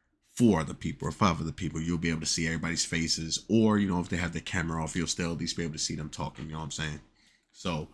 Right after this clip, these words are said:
I finally figured all, all of that out. I ironed everything out, got all the kinks done with. So now I can officially say next Monday, finally, we're going to have another guest on the show.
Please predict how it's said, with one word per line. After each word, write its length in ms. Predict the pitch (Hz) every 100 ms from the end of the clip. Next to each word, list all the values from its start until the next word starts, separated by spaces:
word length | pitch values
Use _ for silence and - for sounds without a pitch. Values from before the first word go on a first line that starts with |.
| _ _ -
I 80 | -
finally 460 | - 117 113 110
figured 340 | - 95 87 80
all, 480 | 80 85 82 78 87 - -
all 180 | 87 82
of 140 | 78
that 260 | 78 80 76 -
out. 300 | 76 76 - -
I 120 | 76
ironed 260 | 82 80 78
everything 400 | 80 71 76 78
out, 240 | 78 71
got 140 | 82 80
all 60 |
the 60 | 73
kinks 360 | - 80 78 -
done 540 | - 80 82 80 80
with. 180 | 78 71 - _ _ _ -
So 400 | - 80 76 71 _ _ _ 82 85
now 380 | 95 120 98 76 76 _ -
I 100 | 90
can 140 | 85
officially 500 | 82 - 87 - 82
say 400 | 78 - 80 80 _ _ _ _ 101 95
next 400 | 87 87 - - _ _ 73
Monday, 520 | 82 82 73 78 - - _ _ _ _
finally, 520 | 95 90 82 73 - - _ _ _ _ _ -
we're 80 | 80
going 280 | 82 82 78
to 120 | 80
have 240 | 82 78
another 280 | 76 78 73 71
guest 260 | 73 - -
on 80 | -
the 60 |
show. 240 | - -